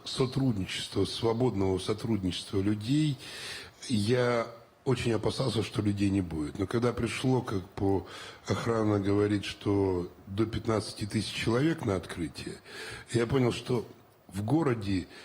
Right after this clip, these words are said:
катастрофическая жажда культурного контекста. Место, где ты можешь встретиться с другим человеком,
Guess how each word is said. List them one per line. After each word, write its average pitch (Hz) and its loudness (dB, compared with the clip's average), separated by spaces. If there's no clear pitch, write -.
катастрофическая - -2
жажда 104 0
культурного 104 2
контекста. - -4
Место, 135 2
где 101 0
ты 110 -2
можешь 113 2
встретиться - -4
с 92 -2
другим 101 0
человеком, 107 -2